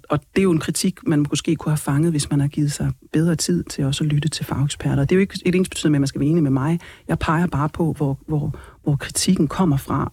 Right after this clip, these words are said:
og, og hvad der er problematisk. Og man kan immer væk sige, at når man står på dagen, hvor loven skal behandles, og har overset lige at få sagt højt, at man har indført hjemmel til, øh, aflytninger,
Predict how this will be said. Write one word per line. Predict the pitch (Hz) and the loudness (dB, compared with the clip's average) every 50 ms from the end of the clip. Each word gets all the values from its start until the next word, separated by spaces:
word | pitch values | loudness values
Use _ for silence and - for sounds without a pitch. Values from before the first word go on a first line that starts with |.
| _ - | _ -4
og, | 156 151 156 - | -2 -2 -2 -2
og | - 143 143 | -2 0 0
hvad | 139 143 147 | 2 2 2
der | 165 | 2
er | 156 135 | 0 0
problematisk. | - - 143 143 - 143 143 147 147 143 - 123 123 - - - - - - - - - - - - - | 0 -2 -4 0 2 2 4 4 2 2 0 -2 -4 -6 -8 -12 -16 -16 -14 -12 -12 -12 -14 -14 -6 -2
Og | - 147 143 127 - - _ _ _ - - | 0 2 2 0 -2 -8 _ _ _ -2 0
man | 170 160 147 | 2 2 0
kan | - - 185 190 196 - - - - _ _ _ _ _ _ _ _ - | 0 0 2 2 2 0 -2 -8 -20 _ _ _ _ _ _ _ _ 0
immer | 226 226 185 170 | 2 2 4 2
væk | 160 160 - | 2 0 0
sige, | - - 180 175 185 190 | -2 -2 0 2 2 2
at | 165 | 2
når | 160 143 | 2 2
man | 147 139 | 2 0
står | - - - 185 185 208 - - | -2 -2 0 0 -2 -2 -2 0
på | - - - - - - | 0 0 0 -2 -2 0
dagen, | 196 185 165 143 143 | 2 2 4 4 4
hvor | 147 156 151 | 2 2 2
loven | 156 165 175 160 147 139 | 2 2 4 2 2 0
skal | - - - | -2 -2 -2
behandles, | - 131 - 143 156 147 143 - - - - - - - - - - | -2 -2 0 0 0 0 0 -2 -6 -8 -14 -20 -20 -20 -20 -16 -4
og | - 160 | -2 0
har | 143 151 139 - - - - - - _ - _ _ - | 2 2 0 -2 -4 -12 -20 -20 -20 _ -20 _ _ -2
overset | - 175 175 220 226 190 - - 165 139 - - | 0 0 2 2 0 0 0 0 0 0 0 0
lige | 165 170 180 185 | 0 2 2 2
at | 190 - | 0 0
få | - | -2
sagt | 160 - - 165 165 - - | -4 -2 -2 -4 -4 -4 -6
højt, | - - 190 185 - - - - - - - - - - - - | -6 -2 0 0 0 -2 -6 -16 -16 -20 -20 -20 -20 -20 -6 -2
at | 156 147 | 0 2
man | 160 156 147 | 2 2 2
har | 147 - | 0 2
indført | 160 170 175 - - - 147 | 2 2 0 0 0 -2 0
hjemmel | - - 175 175 151 139 | 2 2 2 2 2 2
til, | 139 - - 156 - - - - - | 0 0 0 -2 -2 -2 -6 -8 -6
øh, | 143 - - - | -6 -6 -6 -2
aflytninger, | 151 156 180 202 196 196 185 - 170 160 147 151 143 | 0 2 2 4 4 2 2 2 2 2 4 4 2